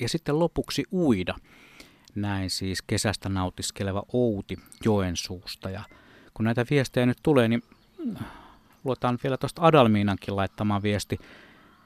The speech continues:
Adalmiina kirjoittaa, että kyllä tämä Suomen kesä onkin ihana ainakin tällä hetkellä. Vaikkeivät linnut enää oikein laulakaan, kun kesä tuli niin aikaisin, niin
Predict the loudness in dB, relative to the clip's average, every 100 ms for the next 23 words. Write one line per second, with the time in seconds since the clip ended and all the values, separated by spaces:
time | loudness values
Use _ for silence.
0 | _ _ _ _ -2 0 2 2 2 0
1 | 0 0 2 2 4 4 6 8 8 6
2 | 4 4 6 6 6 2 4 4 4 4
3 | 4 2 0 -2 0 0 2 0 -2 -6
4 | -8 -6 -2 -2 0 0 -2 0 2 2
5 | 2 0 2 0 -2 0 4 4 4 2
6 | -2 -2 -2 2 2 2 0 0 0 2
7 | 2 4 2 4 4 4